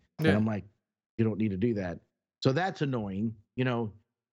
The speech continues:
Speaker 1: y-, you don't need a whole bin of Band-Aids just in case,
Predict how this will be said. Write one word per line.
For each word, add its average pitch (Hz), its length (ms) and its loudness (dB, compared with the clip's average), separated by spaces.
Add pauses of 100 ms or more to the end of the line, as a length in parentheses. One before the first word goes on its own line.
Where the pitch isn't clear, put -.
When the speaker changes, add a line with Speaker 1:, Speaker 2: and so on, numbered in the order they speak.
(140)
Speaker 1:
y-, 117 140 -6
you 135 140 0
don't 147 240 -2
need 143 340 -2
a 113 80 -4
whole 139 280 0
bin 120 680 -2
of 98 180 -4
Band-Aids 101 680 -2
just 127 280 -2
in 107 80 -4
case, 113 460 -2